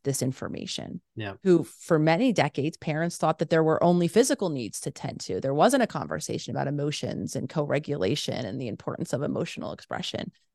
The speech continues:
Speaker 1: in
Speaker 2: Yeah.
Speaker 1: childhood. And we were, many of us were raised in generations who didn't have the support they needed, the financial, the emotional,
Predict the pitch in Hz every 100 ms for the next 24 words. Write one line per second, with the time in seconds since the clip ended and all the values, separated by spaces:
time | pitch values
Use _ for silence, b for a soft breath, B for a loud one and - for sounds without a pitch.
0 | - 123 98 98 - - 170 - - -
1 | _ _ - 196 196 190 175 165 220 247
2 | 180 - 175 170 180 175 170 165 156 170
3 | 240 220 196 - 170 B B _ - 180
4 | 202 - - 180 247 180 160 - _ 180
5 | 170 - - 190 285 311 208 131 - -
6 | - - 170 - 160 175 214 - 131 98
7 | 151 156 160 170 208 - 160 110